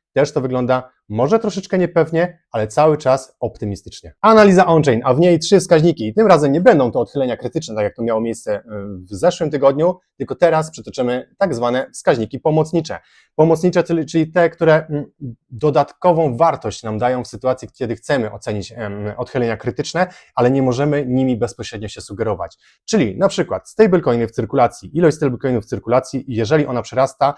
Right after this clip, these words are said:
no to zakładamy, że siły zakupowe także rosną, ponieważ stablecoiny na rynek wprowadzane są właśnie po to, aby Bitcoina i inne kryptowaluty zakupować.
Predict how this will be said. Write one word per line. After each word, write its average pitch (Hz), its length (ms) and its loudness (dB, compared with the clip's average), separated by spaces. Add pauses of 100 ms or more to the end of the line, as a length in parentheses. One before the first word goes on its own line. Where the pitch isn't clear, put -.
(280)
no 110 80 -6
to 107 120 -6
zakładamy, 120 680 2 (380)
że 113 360 0 (120)
siły 165 520 2
zakupowe 120 680 -2 (140)
także 120 380 0
rosną, 107 400 -6
ponieważ 123 340 -2
stablecoiny 147 720 -2 (320)
na 120 280 2
rynek 143 320 2
wprowadzane 117 420 -2
są 104 200 -8
właśnie 135 300 -4
po 127 140 -6
to, - 180 -8
aby 135 120 0
Bitcoina 131 500 -4
i 123 100 -6
inne 123 200 -2
kryptowaluty 104 540 -8
zakupować. 120 680 -4